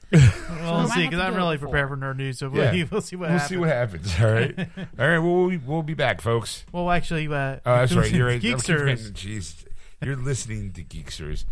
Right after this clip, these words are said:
Speaker 3: Uh, thanks for listening. If you wanna catch us live, you can. On
Speaker 1: Maybe.
Speaker 3: Sun-, sometimes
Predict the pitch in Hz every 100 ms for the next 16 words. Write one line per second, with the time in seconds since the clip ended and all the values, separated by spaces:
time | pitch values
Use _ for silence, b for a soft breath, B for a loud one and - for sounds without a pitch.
0 | B B B B B B B - 180 170
1 | 143 131 127 104 104 82 78 80 78 78
2 | 87 131 147 165 - 147 - - - -
3 | 78 80 110 180 247 - - - - -
4 | - - - - - - - 143 135 175
5 | 175 247 320 - - - - - 123 160
6 | 170 135 - 123 110 - 151 147 180 220
7 | 262 190